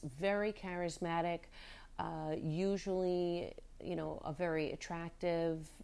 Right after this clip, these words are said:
very sensual person, uh, strong magnetism, strong sex appeal,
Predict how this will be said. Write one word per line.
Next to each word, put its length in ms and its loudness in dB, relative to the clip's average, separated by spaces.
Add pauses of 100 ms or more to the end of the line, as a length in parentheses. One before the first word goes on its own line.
(280)
very 640 2
sensual 540 -2
person, 680 0 (500)
uh, 360 4 (180)
strong 500 2
magnetism, 800 0
strong 360 -2
sex 320 -2
appeal, 600 0